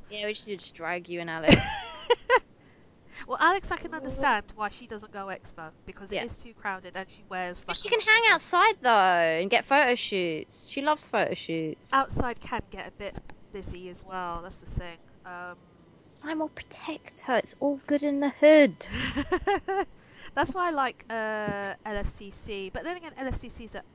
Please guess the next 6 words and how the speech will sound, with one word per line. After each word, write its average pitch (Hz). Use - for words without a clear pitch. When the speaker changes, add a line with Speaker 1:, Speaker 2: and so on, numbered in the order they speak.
Speaker 2:
Olympia 220
this 175
year, 160
isn't -
it? 415
Speaker 1:
Yeah, 190